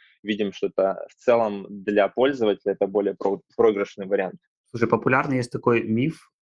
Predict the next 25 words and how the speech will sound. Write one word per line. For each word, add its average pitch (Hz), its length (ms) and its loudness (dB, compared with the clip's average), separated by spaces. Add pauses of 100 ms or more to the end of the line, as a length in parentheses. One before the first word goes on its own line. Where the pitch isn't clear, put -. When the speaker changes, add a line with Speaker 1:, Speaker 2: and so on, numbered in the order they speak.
Speaker 2:
может, 98 340 -4
не 92 100 0
миф 87 220 2
даже, 87 380 -2
а 85 200 -2
мнение 98 640 0
о 90 260 -4
всём 101 340 0
инфобизе — 95 640 -4 (460)
это 90 160 -6
то, 101 300 -2
что 90 800 -4
там 95 200 2
нет 95 220 -2
ретеншена. 87 640 -4 (580)
Ну, - 60 -12
то - 100 -2
есть - 320 -10
задача 92 420 0
в 87 80 -2
инфобизе — 95 480 0
сделать 87 380 0
первую 87 340 0
продажу, 139 520 -2 (500)
а, 87 420 -2